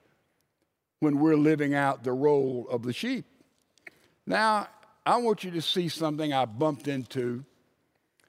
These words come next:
that I thought was very, very interesting.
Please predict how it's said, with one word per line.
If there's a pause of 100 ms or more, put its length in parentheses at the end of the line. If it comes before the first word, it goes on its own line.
(180)
that
I
thought
was
very,
very (220)
interesting.